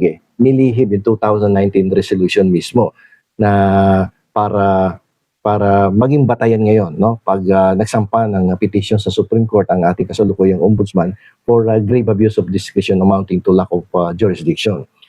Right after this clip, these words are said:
Ang isang pinal na desisyon na sadyang o labis na itinago mula sa publiko at mga kinauukulang ahensya, lalo na ang, ah, nag-aalis ng isang <laughs> mataas na kaso ng katiwalaan ay, ah, whimsical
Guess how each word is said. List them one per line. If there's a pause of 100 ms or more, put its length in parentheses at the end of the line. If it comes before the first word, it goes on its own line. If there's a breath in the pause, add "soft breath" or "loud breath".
(240 soft breath)
Ang
isang
pinal
na
desisyon
na
sadyang
o
labis
na
itinago
mula
sa
publiko
at
mga
kinauukulang
ahensya, (480 soft breath)
lalo
na
ang,
ah,
nag-aalis
ng
isang (120)
<laughs>
mataas
na
kaso
ng
katiwalaan
ay,
ah, (240)
whimsical